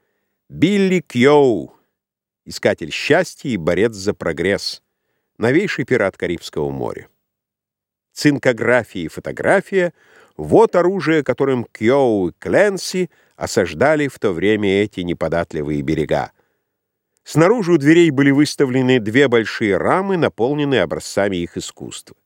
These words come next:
Кьоу стоял на пороге, опершись спиною о косяк.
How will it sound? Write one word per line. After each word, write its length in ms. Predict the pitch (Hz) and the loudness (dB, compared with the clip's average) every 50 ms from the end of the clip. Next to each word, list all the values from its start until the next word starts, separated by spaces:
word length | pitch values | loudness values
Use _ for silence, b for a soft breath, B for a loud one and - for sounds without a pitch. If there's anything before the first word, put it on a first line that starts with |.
| _ _ _ _ _ _ _ _ _ _ _ _ _ _ _ _ _ _ _ _ _ _ _ _ _ _ _ _ _ _ _ _ _ _ _ _ | _ _ _ _ _ _ _ _ _ _ _ _ _ _ _ _ _ _ _ _ _ _ _ _ _ _ _ _ _ _ _ _ _ _ _ _
Кьоу 480 | - 143 175 214 240 247 254 247 233 202 | 2 4 6 6 6 4 2 0 -2 -4
стоял 460 | - - - 143 135 160 208 226 202 | -4 -2 2 2 4 4 2 2 2
на 140 | 185 175 151 | 0 0 2
пороге, 500 | - 135 123 127 147 175 185 185 208 202 | 2 2 2 2 2 0 0 0 -2 -2
опершись 540 | 165 - 110 - - - - - - - | -2 -2 -4 -4 -4 -6 -8 -8 -8 -10
спиною 500 | - - - 101 90 90 95 110 123 123 | -6 -4 -2 -2 0 0 0 0 0 0
о 80 | 120 104 | -2 -2
косяк. 600 | - 90 80 - - 87 76 65 - _ _ | -4 -6 -8 -6 -6 -6 -6 -6 -8 _ _